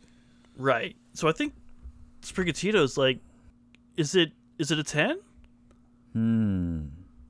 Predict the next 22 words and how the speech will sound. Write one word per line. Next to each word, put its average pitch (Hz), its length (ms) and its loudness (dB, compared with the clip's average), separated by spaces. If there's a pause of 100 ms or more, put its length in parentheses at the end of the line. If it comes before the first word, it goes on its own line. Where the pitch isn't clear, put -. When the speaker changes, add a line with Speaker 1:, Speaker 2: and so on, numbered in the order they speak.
(1120)
Speaker 2:
This 147 100 2
Speaker 1:
Like, 160 140 6
Speaker 2:
is 208 120 6
Speaker 1:
I 233 40 8
mean, 220 60 8
Speaker 2:
interesting 220 480 4
because, 143 440 2
like, 147 180 4
Speaker 1:
it's 214 140 4
got 311 240 6
prob-, 247 400 4
it's, 180 120 -2
like, 220 180 2
it's, 160 300 -6
it's 170 100 -8
capricious 214 360 0
and 214 120 0
attention 139 320 0
seeking, 131 520 -4
and 127 220 -4
Speaker 2:
Right. 82 260 -4 (100)
Speaker 1:
like, 135 200 2